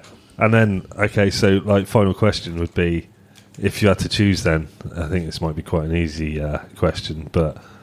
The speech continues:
night in a nice hotel like this, night in a tour bus,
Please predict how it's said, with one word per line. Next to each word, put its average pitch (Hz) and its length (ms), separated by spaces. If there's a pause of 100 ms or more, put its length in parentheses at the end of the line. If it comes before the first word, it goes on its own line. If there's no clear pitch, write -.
(760)
night 98 220
in 90 100
a 90 60
nice 90 280
hotel 85 440
like 80 180
this, 85 420 (360)
night 98 240
in 90 120
a 90 80
tour 90 280
bus, - 500